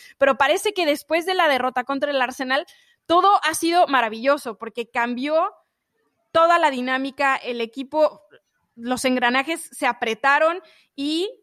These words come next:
tienen hambre, tienen motivación, y yo no sé si esto sea solamente por la llegada de Bruno, ¿me entiendes? O sea, se le ve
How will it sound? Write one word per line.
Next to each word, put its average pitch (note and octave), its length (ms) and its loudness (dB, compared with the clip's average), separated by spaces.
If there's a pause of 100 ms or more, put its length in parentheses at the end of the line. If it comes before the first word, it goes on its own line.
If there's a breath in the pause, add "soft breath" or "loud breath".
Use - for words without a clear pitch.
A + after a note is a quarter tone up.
(520)
tienen D4 420 -2
hambre, C4+ 380 0
tienen C4+ 280 -2
motivación, B3 840 -2
y A3 60 -8
yo B3 140 0
no C#4 100 -2
sé C#4+ 160 -4
si C4+ 260 -2
esto C4+ 460 0
sea A#3+ 220 -4
solamente A#3+ 600 0
por A#3 200 -6
la F3 100 -2
llegada F#3+ 380 0
de A#3+ 120 0
Bruno, D4+ 360 4
¿me G#3 100 -2
entiendes? A3+ 440 -2
O B3+ 40 -4
sea, A3 160 -4
se G#3+ 140 -8
le G#3 140 -4
ve A#3+ 200 -2